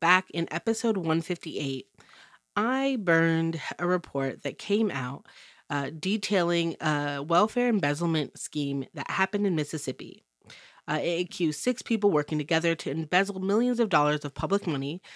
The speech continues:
specifically from the temporary assistance, uh, for needy families, and using the Department of Human Services in the state of Mississippi to funnel this money into various terrible, selfish things.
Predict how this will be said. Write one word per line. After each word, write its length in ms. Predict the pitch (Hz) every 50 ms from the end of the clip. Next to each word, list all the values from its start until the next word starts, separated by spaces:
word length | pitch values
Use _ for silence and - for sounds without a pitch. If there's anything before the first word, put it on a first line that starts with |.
| - - _
specifically 640 | - - 180 - - 214 220 - 214 - 233 233
from 160 | 202 - 190 185
the 80 | 170
temporary 480 | - - 165 165 165 180 180 175 175 170
assistance, 640 | 160 - - 156 147 - 151 151 147 143 - - _ - - - - - - _
uh, 120 | 151 151 151
for 160 | - - 165
needy 220 | 156 156 170 196
families, 580 | - - 135 127 127 127 127 127 143 175 - - - - - - - - - _ _ _
and 160 | 185 185 185
using 600 | 170 160 175 202 226 247 254 220 233 247 233 233
the 80 | 214 208
Department 400 | 196 - - 196 - 170 175 165
of 40 |
Human 200 | 156 170 170 160
Services 420 | - - 165 160 156 - 156 143 -
in 80 | 156
the 80 | 156 147
state 200 | - - 151 147
of 40 | 147
Mississippi 640 | 147 135 - 147 131 - 139 131 147 143 139 135 - - - - - _ _ -
to 260 | - - 175 170 156
funnel 560 | - - - - 185 190 202 202 202 196 196
this 280 | 180 170 170 160 - -
money 440 | 160 156 151 151 151 151 147 - -
into 240 | 147 143 - 151
various 640 | 139 139 139 135 135 135 135 139 139 139 - - - - - - - - _ _ _ -
terrible, 640 | - - 151 139 131 131 135 135 135 135 135 - _ _ - - -
selfish 640 | - - - 147 139 131 - 127 131 135 - -
things. 540 | - - - 117 76 73 - - - - -